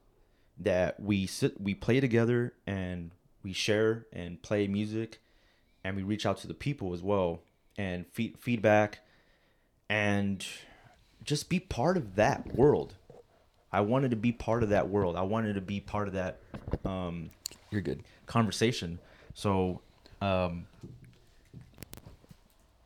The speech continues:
Speaker 1: yes, it's me getting on stage and playing drums and, uh, performing something that you created.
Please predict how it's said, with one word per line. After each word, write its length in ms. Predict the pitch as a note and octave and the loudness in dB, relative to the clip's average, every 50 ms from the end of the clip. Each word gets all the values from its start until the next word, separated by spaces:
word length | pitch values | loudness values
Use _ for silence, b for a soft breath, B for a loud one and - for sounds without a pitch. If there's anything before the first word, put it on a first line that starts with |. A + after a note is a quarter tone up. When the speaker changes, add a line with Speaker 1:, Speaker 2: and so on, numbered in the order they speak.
| - _ _ - - _ | -20 _ _ -20 -14 _
Speaker 1:
yes, 400 | - G#2+ A#2 C#3 D3+ D3+ D3 - | -2 6 8 10 10 10 8 4
it's 320 | C#3+ B2+ - - - - - | 0 -2 -2 -4 -6 -8 -6
me 300 | - A2+ A#2 B2+ B2+ A#2+ | 0 2 4 4 4 4
getting 260 | A2+ A#2+ A#2 A2+ G#2+ | 2 2 2 4 4
on 140 | G#2 G2+ G2 | 2 2 0
stage 380 | - - A2+ G#2+ A2 A2 G#2 | 2 2 4 4 4 2 0
and 100 | G2+ F#2+ | -2 -2
playing 260 | - - G#2 F#2+ F#2 F2 | -2 -2 -2 -2 -2 0
drums 540 | - G2 G2+ G#2 G#2 G2+ G2+ - - - - _ _ _ | 2 4 4 6 4 4 0 -2 -6 -10 -14 _ _ _
and, 400 | - F#2+ F#2 F#2 F2 F2 E2+ - - - - - - - - | -4 -2 0 0 -2 -2 -4 -8 -12 -18 -20 -20 -20 -20 -20
uh, 300 | - - - - - - - - - - - - - | -20 -18 -16 -16 -16 -18 -18 -20 -20 -20 -20 -14 -10
performing 640 | - A2 - - - A2 A2 G#2+ G2+ G2+ G2+ G2 G2 | -8 -8 -4 2 6 8 8 8 8 6 4 2 2
something 340 | - - - G2+ G2 - G#2 | 0 0 0 0 0 0 0
that 140 | F#2+ F#2 F2 | 0 0 -2
you 100 | E2+ F2 | -4 -8
created. 640 | - - G2+ F#2+ F#2 F#2+ G2+ G#2 G#2 G2+ G2+ G2+ | -10 -8 -4 -2 2 2 4 4 4 2 0 -2